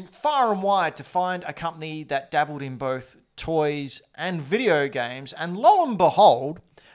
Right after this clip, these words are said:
last show, my co-host Floppy, after he'd saved those burning orphans, uh, made a list about Nintendo Entertainment's games, uh, Nintendo Entertainment System games, without realizing that all his bad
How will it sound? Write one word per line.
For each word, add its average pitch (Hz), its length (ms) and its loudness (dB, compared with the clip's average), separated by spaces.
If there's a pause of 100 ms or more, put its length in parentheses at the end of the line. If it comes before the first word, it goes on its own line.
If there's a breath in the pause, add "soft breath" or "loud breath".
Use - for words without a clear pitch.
(140)
last 311 380 -2
show, 180 640 0 (380 soft breath)
my 240 180 0
co-host 196 500 0
Floppy, 165 560 -2
after 196 320 0
he'd 156 140 -8
saved 202 360 -2
those 147 240 -2
burning 165 460 -4
orphans, 143 580 -4 (420 soft breath)
uh, 208 380 4 (140)
made 240 440 0
a 233 100 2
list 208 520 -2
about 170 540 0
Nintendo 214 420 -6
Entertainment's 208 760 -8
games, 139 520 -8
uh, 135 120 0
Nintendo 151 400 -8
Entertainment 139 400 -10
System 117 420 -14
games, 147 400 -14 (300 soft breath)
without 180 340 -2
realizing 147 680 2
that 143 140 -6
all 185 200 -6
his 170 220 -8
bad 185 560 0